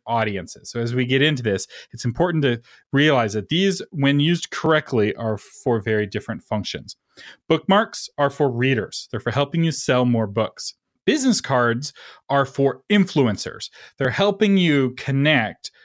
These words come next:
in person, over the phone, with influential people who can help you sell more books. So there's a difference in that. We'll explore that difference here in a little bit. And let's get started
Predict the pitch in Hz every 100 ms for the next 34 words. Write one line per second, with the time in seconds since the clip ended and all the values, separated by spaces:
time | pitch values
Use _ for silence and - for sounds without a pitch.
0 | _ - 175 180 175 170 160 - 127 117
1 | 143 - 131 131 151 143 156 147 113 104
2 | 123 - _ 139 131 - 185 175 175 165
3 | - 143 175 180 127 113 110 110 _ _
4 | 139 127 135 113 117 - 107 113 95 90
5 | - - - 113 - 127 117 104 101 -
6 | 139 - 98 - - _ - - _ 143
7 | 127 117 123 147 143 151 147 131 - -
8 | 143 147 131 120 104 113 120 98 - -
9 | 127 113 110 - 110 107 120 110 107 98
10 | 95 123 127 - 139 - 110 110